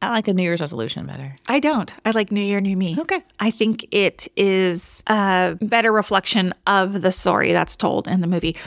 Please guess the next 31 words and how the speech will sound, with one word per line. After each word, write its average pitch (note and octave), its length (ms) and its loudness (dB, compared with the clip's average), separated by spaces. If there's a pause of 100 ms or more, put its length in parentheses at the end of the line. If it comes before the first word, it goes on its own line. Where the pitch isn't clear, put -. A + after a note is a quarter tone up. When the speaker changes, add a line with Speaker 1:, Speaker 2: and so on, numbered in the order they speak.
(140)
Speaker 2:
Look, B3+ 160 0
guys, - 220 -2 (380)
I C#4+ 100 2
wanna G4+ 300 2 (500)
say G#3 300 2
that A3+ 280 0
I B3+ 80 4
really A3+ 720 2
paid A3+ 240 0
attention G3 360 0
to G#3+ 60 -2
this F#3 180 0
movie F#3 220 -2
when F#3 140 0
I F3+ 100 2
rewatched E3 540 -2
it F#3+ 200 0 (220)
and G3 280 0 (260)
really B3 560 2
did A3+ 240 0
the G#3+ 80 0
due F#3+ 160 0
diligence F#3 560 2
and F#3 160 0
took - 260 -2 (1120)
Speaker 1:
Copious E3+ 500 0
notes? F#3 300 -2
Speaker 2:
Yes. - 560 -4 (320)
Speaker 1:
I F#3 60 0
can't - 260 -2
wait. - 260 -8